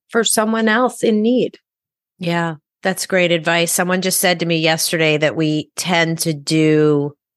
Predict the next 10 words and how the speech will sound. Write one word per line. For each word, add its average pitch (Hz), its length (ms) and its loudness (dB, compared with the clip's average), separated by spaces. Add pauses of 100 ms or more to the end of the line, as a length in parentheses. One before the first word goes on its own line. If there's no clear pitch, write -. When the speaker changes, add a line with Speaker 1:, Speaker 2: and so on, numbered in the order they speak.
(140)
Speaker 2:
more 147 520 0
for - 220 -2
others 135 840 0 (520)
than 139 160 0
we 139 120 0
would 143 120 2
ever 143 340 0
do 135 260 2
for 127 180 -2
ourselves. 120 1000 -2